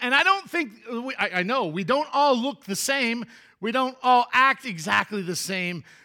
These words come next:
But there needs to be some real personal growth in our life. You know, Paul in other space, uh, other parts of the scripture, he said, he's like, "You should be eating meat, but you're still drinking milk." Right? He says, "You need to mature in your faith.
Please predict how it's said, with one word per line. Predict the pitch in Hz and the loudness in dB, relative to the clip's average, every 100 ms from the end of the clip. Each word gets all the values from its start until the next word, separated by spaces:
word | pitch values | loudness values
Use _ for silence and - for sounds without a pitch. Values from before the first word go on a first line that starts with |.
| _ | _
But | 214 233 | -6 -2
there | 240 | -2
needs | 240 294 208 | 0 -2 -2
to | 277 | -2
be | - 254 233 | 0 -2 0
some | 226 202 | -2 -4
real | 196 247 254 240 - _ | -4 -2 -2 -2 -6 _
personal | - 247 262 233 214 | -4 -2 -2 -2 -4
growth | 165 160 202 240 220 - | -4 -2 4 4 2 -4
in | - 180 | -12 -6
our | 170 | -4
life. | 170 208 131 110 _ _ _ _ _ _ _ _ _ _ _ _ _ _ _ | 0 0 -2 -10 _ _ _ _ _ _ _ _ _ _ _ _ _ _ _
You | 147 | -10
know, | 156 165 _ - | -8 -8 _ -14
Paul | - 214 233 | -2 2 4
in | 214 | 4
other | 202 220 196 | 2 0 -2
space, | - 214 190 - - | -4 0 0 -2 -8
uh, | 175 | -4
other | 170 170 190 180 | -2 0 -2 -4
parts | - 196 180 | -6 -6 -6
of | 170 | -8
the | 147 120 _ | -12 -14 _
scripture, | 165 202 185 180 | -14 -12 -10 -8
he | 143 | -10
said, | 160 139 - - - | -10 -14 -18 -18 -8
he's | 202 | -4
like, | 220 202 | -4 -4
"You | 220 | -6
should | 190 330 | -4 -2
be | 294 294 | 2 4
eating | 302 254 | 4 2
meat, | 240 285 277 143 | 2 0 0 -4
but | - 254 | -8 -6
you're | 196 | -8
still | - 330 320 247 202 _ _ | -6 -2 -2 -2 -10 _ _
drinking | - 294 277 294 262 262 | -8 -8 -4 -4 -4 -6
milk." | 285 294 - _ - - _ _ _ _ _ _ _ _ - | -6 -6 -8 _ -20 -20 _ _ _ _ _ _ _ _ -6
Right? | 196 | -2
He | 208 | -2
says, | 233 202 | -4 -6
"You | 233 | -4
need | 320 320 | -2 -2
to | 285 | -2
mature | 240 - - 311 349 311 | -4 -6 -6 -2 0 2
in | 247 | 0
your | 214 202 | 0 -2
faith. | - 302 285 175 - | -2 -2 -2 -4 -10